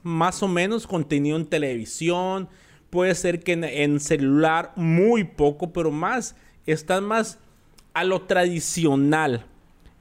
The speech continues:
Es, y es un uso casi escaso de redes sociales. Se interesan por las organizaciones y por causas de beneficencia.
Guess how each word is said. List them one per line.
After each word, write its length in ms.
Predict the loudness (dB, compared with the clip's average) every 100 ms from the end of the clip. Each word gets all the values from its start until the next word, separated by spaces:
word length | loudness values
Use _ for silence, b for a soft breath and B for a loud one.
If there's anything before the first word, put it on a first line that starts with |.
| _
Es, 320 | 0 2 0 -6
y 200 | 2 2
es 360 | 2 -4 -10 _ _ _ -6
un 220 | -2 2
uso 560 | 0 2 2 4 2 0
casi 300 | -2 0 -2
escaso 600 | -4 -2 -2 -2 -2 -4
de 180 | 2 2
redes 300 | 4 2 2
sociales. 720 | -2 0 0 2 0 -4 -12 b b b b b b b _ -6
Se 180 | 0
interesan 640 | 0 2 2 2 2 0 2
por 180 | 2
las 380 | 4 4 0 -4 0
organizaciones 1400 | 2 2 2 0 -2 -6 -8 0 2 2 2 0 -4 -12 b b b _ _
y 200 | -2 -2
por 300 | 0 0 0
causas 680 | 0 0 0 -2 -4 -4 -6 -18 _ _
de 280 | -2 0 2
beneficencia. 1040 | 0 -4 -6 -8 -2 0 0 -4 -10 -12